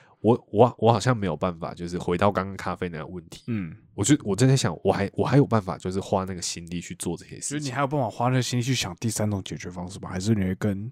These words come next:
Speaker 1: 对啊。
Speaker 2: 就像我们现在这样子，就直接决定以一个损益
Speaker 1: 对啊。还是你就会觉得说，
Speaker 2: 最简单的这样子。
Speaker 1: 你还是，对，你还是会想说，干，我随便买一杯要喝不喝你的事情，
Speaker 2: 对啊，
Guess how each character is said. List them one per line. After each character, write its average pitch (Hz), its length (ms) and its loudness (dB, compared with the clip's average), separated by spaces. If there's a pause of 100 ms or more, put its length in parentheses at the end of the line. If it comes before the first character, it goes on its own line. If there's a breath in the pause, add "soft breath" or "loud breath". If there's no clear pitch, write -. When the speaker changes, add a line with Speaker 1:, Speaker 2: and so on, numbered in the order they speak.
Speaker 1:
对 139 120 10
啊。 - 0 -
Speaker 2:
就 - 20 10
像 113 80 10
我 107 60 4
们 90 160 -8
现 95 120 -10
在 90 160 -12
这 87 120 -16
样 82 100 -16
子， - 140 -20
就 101 140 -6
直 87 180 -8
接 92 140 -6
决 90 160 -8
定 - 140 -8 (100)
以 107 200 2
一 107 60 0
个 107 420 8
损 104 280 -4
益 107 100 -2
Speaker 1:
对 - 20 0
啊。 107 40 2
还 113 60 8
是 120 100 6
你 113 60 6
就 147 60 8
会 147 60 8
觉 135 100 4
得 92 100 4
说， 90 140 0
Speaker 2:
最 - 20 0
简 - 0 -
单 - 0 -
的 - 20 -4
这 95 100 0
样 90 120 -4
子。 - 80 -4
Speaker 1:
你 127 60 2
还 139 80 2
是， 147 280 -2 (200)
对， 127 180 8
你 110 120 0
还 110 100 2
是 147 80 2
会 139 80 6
想 90 220 -4
说， 101 120 -6
干， 98 280 -2
我 82 80 -10
随 98 100 -6
便 107 140 0
买 92 120 -4
一 135 80 2
杯 104 180 -4
要 98 160 0
喝 92 120 -2
不 90 160 -6
喝 87 160 -4
你 85 120 -14
的 - 80 -12
事 - 220 -10
情， - 260 -12
Speaker 2:
对 101 120 -2
啊， 85 140 -4